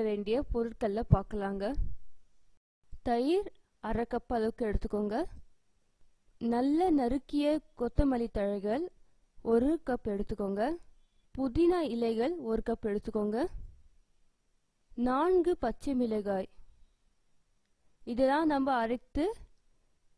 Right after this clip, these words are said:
இந்த மாதிரி பழத்துல நம்ம எடுத்துக்கணும். முக்கியமான விஷயம், நம்ம வந்து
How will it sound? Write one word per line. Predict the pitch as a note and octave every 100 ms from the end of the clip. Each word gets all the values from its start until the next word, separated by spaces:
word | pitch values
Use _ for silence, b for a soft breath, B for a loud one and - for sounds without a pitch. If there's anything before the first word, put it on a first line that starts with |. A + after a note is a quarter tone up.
| _ _ - C4
இந்த | C#4 D4+ B3+
மாதிரி | B3+ D#4
பழத்துல | B3 A3+ A3 A3+ C#4
நம்ம | A#3+ A3+
எடுத்துக்கணும். | G#3 G#3+ A3+ G#3+ G3+ - - B3
முக்கியமான | C#4+ F4 F4 D#4 D4+ B3
விஷயம், | - A#3 D4 G#4 - A#3+
நம்ம | A#3+ A#3+
வந்து | A#3+